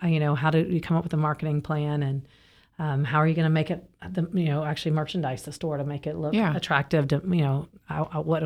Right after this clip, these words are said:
Speaker 1: what am I, what's my focus and, you know, s-,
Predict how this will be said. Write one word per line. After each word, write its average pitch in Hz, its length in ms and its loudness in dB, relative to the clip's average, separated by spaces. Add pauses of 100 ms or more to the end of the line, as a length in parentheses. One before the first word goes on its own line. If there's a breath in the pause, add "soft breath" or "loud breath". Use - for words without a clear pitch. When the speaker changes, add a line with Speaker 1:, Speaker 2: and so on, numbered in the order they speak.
(100)
Speaker 1:
what - 40 -6
am 160 100 2
I, 160 160 0
what's - 160 -4
my 175 100 0
focus 180 500 0
and, 135 200 -2 (880 loud breath)
you 160 80 4
know, 143 180 4
s-, - 160 -2